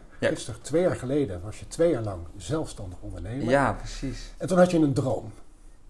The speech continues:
Speaker 1: Ja. Ja, want het was, nou, zoals het, ik al vertelde, het ondernemerschap, dat, eh, ja,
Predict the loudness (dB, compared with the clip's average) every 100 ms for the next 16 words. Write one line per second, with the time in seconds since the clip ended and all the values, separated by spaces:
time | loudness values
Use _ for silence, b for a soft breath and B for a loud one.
0 | -16 -2 0 0 -8 B B B B 2
1 | 2 2 0 -2 2 4 6 6 4 2
2 | -2 -2 -2 -2 0 4 4 2 -2 0
3 | 4 2 0 0 0 0 -4 2 2 4
4 | 2 0